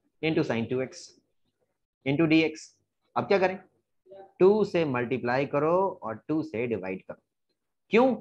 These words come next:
बनाओ ना यार, टू sin theta cos theta is what? Sin two theta। खत्म करो काम यार, समझे कि नहीं? This is what? This is sin of four x D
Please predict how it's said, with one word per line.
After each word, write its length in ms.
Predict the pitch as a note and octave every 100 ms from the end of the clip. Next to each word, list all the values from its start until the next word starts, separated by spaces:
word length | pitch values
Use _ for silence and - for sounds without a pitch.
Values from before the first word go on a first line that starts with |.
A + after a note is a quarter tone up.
| - _ _ G2
बनाओ 320 | G2+ C3 E3+
ना 60 | D#3
यार, 220 | A#2 B2+
टू 200 | C#3 D#3
sin 220 | D3 D3 C#3
theta 180 | D3 D#3
cos 180 | B2+ C3
theta 160 | - D#3+
is 60 | D#3+
what? 140 | D#3+
Sin 160 | C#3+ D#3+
two 100 | F3+ E3+
theta। 200 | E3+ D#3
खत्म 220 | D3+ F#3
करो 200 | F#3+ F#3+
काम 240 | D#3+ D3+ D3
यार, 200 | B2 - _ _ _ _ _ _ -
समझे 240 | D3+ E3+
कि 100 | D3+
नहीं? 160 | G#2 E2+ _ _ _ _ _ -
This 140 | B2+ D#3+
is 80 | D#3+
what? 200 | E3+ E3+ - _ _ -
This 180 | B2 C#3+
is 240 | C#3+ - -
sin 260 | - C#3 C#3 C3
of 100 | -
four 160 | B2 A2+
x 240 | - - - _ _ _ _ _ _ _ _ _ _ _ -
D 160 | A#2+